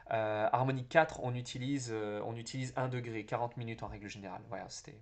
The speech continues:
juste la petite note pour les astros. Donc là, on est, euh, on est sur une conjonction Saturne-Jupiter. Jupiter et Saturne, ça nous parle de quoi ? Jupiter, c'est l'argent, c'est la chance, c'est le bien-être,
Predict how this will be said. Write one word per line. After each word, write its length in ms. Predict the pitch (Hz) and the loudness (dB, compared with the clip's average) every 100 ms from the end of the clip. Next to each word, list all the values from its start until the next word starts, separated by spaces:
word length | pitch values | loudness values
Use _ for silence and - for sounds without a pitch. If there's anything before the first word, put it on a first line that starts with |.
| - | -16
juste 200 | 110 - | -12 -2
la 60 | 123 | -2
petite 240 | - - | -2 -6
note 160 | 120 120 | -6 -6
pour 100 | 110 | -10
les 140 | 104 | -8
astros. 260 | 104 - - - - _ _ - - _ - - - - - | -10 -12 -18 -20 -20 _ _ -20 -20 _ -16 -14 -14 -12 2
Donc 200 | 151 170 | 8 8
là, 160 | 214 220 | 12 12
on 180 | 185 165 | 12 8
est, 220 | 185 185 | 6 8
euh, 440 | 147 127 123 123 120 | 8 8 8 8 8
on 160 | 147 170 | 8 6
est 60 | |
sur 200 | 196 - | 2 0
une 100 | 170 | 0
conjonction 540 | 160 175 151 143 - 190 | 0 2 2 0 -2 -2
Saturne-Jupiter. 960 | - 175 - 202 143 151 147 135 120 | 2 2 2 -2 -2 -4 -4 0 0
Jupiter 640 | 127 233 277 269 294 285 247 | 0 -2 -4 8 10 10 8
et 60 | |
Saturne, 320 | - 202 - 262 | 2 0 0 -2
ça 140 | 190 | 0
nous 120 | 156 | -2
parle 260 | 151 214 165 | 2 2 2
de 100 | 123 | -2
quoi ? 420 | - - 120 - - - - - - - | -2 4 4 4 -12 -12 -10 -12 -16 -2
Jupiter, 640 | 151 151 269 262 262 302 311 | 4 6 4 2 6 6 6
c'est 520 | - - 214 240 - - | 2 4 4 4 0 6
l'argent, 640 | 160 233 180 143 139 - - - - | 8 8 8 8 8 6 -12 -20 -8
c'est 480 | - - 214 226 - | -2 2 4 4 6
la 220 | 147 190 | 8 8
chance, 560 | 220 - 175 185 - - | 8 6 8 6 2 -2
c'est 420 | - - 180 196 160 | -2 2 4 4 6
le 180 | 156 | 6
bien-être, 800 | 143 139 196 170 160 165 135 - | 6 8 6 6 4 2 -4 -6